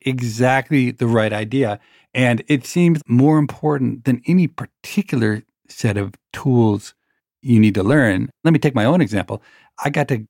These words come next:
P H D program at M I T in economics, and I didn't know integral calculus. I'd never taken integral calculus. I was so hopelessly behind on math that one would have thought I couldn't have survived. But it turns out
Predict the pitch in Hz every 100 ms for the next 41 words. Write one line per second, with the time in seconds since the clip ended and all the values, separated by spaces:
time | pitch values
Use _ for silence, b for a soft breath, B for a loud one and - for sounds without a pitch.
0 | _ - 143 120 - 131 123 107 107 107
1 | 95 104 110 110 98 - 131 110 95 120
2 | 110 104 107 95 - _ _ _ - 120
3 | - _ _ - 123 139 139 127 139 131
4 | 117 123 123 123 117 120 _ _ _ _
5 | - 131 123 107 151 165 - 98 - 104
6 | 98 110 110 107 127 104 98 120 131 120
7 | - 156 160 95 - - b b b b
8 | 117 123 123 120 - - 143 151 151 156
9 | _ _ - 165 160 - 123 143 127 127
10 | 123 110 113 147 113 113 b b b b
11 | 123 123 127 127 123 117 131 113 113 -
12 | 127 117 - 139 147 - _ _ _ _
13 | _ _ - 170 180 220 208 214 185